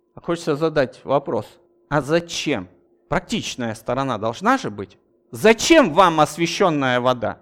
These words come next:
Скажите. Может, ей поливаешь огород, и вот такие помидоры вырастают? Ну, расскажите мне, что?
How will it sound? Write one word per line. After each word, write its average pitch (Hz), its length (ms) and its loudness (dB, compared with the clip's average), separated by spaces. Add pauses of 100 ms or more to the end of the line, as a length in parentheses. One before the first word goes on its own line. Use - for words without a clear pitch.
Скажите. - 540 -6 (260)
Может, 139 320 -8 (320)
ей 165 380 0
поливаешь 165 580 2
огород, 185 600 4
и 135 80 -2
вот 139 140 2
такие 147 280 0
помидоры 156 580 0
вырастают? 104 600 -10 (360)
Ну, 165 300 -4 (140)
расскажите 202 560 -4
мне, 110 120 -16
что? - 440 -2